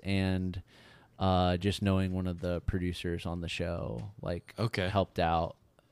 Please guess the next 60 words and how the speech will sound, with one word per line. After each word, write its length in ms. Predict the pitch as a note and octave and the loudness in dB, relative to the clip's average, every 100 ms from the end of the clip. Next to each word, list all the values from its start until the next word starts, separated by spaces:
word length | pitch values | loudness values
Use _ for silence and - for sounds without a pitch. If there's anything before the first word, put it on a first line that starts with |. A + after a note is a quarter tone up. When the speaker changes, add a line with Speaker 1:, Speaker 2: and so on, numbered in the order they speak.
| _ _ | _ _
Speaker 1:
I, 120 | - C3 | 8 10
I 120 | C3+ | 12
really 260 | D#3 F#3+ | 12 12
don't 240 | C#3 A#2 F#2+ | 12 10 8
know. 200 | G2 F2+ | 4 6
I 120 | G2+ | 6
just, 220 | G#2 G#2 | 4 4
like, 180 | G2+ F2+ | 2 0
got 180 | - F#2 | 2 0
a 60 | F2 | 2
call 280 | F2+ F2 | 0 0
that 100 | E2+ E2+ | 0 -2
I 60 | |
was 140 | F2 - | -2 -4
like, 120 | F2 | -4
"Oh, 120 | - C3+ | 2 2
you're 120 | A#2+ | 4
gonna 180 | A#2+ A2+ | 2 2
be 160 | A2 | 4
in 140 | G#2+ G#2 | 4 4
this 240 | G2 - | 2 2
role." 220 | F#2+ F2+ F2+ | 2 4 4
And 80 | |
I 80 | F2+ | 2
was 100 | F2+ | 0
like, 240 | - - - | -4 -8 -2
"Okay, 280 | F#2 G2+ F#2 | 0 4 2
sick." 360 | - F#2+ F2+ - | 2 0 0 -2
And 100 | F#2 | -2
then 220 | F2+ F2 - - - - - _ _ | -2 -2 -10 -20 -20 -20 -20 _ _
Eric 240 | G2 F#2+ F#2 | 0 0 0
and 100 | E2+ | 2
Jack 300 | F2+ F2+ - | 4 2 2
were 120 | F2+ | 0
in 100 | F2 | 0
it 100 | - | 0
too. 460 | F2+ E2+ F2 F#2 - _ | 2 2 2 0 -6 _
We 120 | A#2 | 8
all 120 | B2+ B2+ | 10 12
found 240 | D3 C3+ | 12 12
out, 160 | C3+ B2+ | 12 12
we're 60 | |
Speaker 2:
Yeah. 160 | C3 B2 | 12 12
Speaker 1:
like, 80 | - | 12
"Oh, 100 | F3 | 12
we're 160 | D3+ | 12
in 120 | F#3+ G3 | 12 10
the 80 | |
same 400 | C#3+ - C3 C3 | 6 8 8 8
episode." 560 | F2+ B2 A2+ - F2+ F2+ | 6 6 4 4 2 4
Like, 160 | G2 G#2+ | 2 4
we 100 | A#2+ | 8
thought 220 | C3 A#2+ | 8 10
we 80 | A#2+ | 10
were 80 | |
in, 80 | A#2 | 10
like, 100 | G#2+ | 10
Speaker 2:
Yeah. 180 | C3 E3 | 10 8
Speaker 1:
different, 320 | G#2 A2+ A2 | 8 6 4
um, 580 | G2 G2 F#2 F2+ F2+ G2 | 2 4 4 2 -2 -8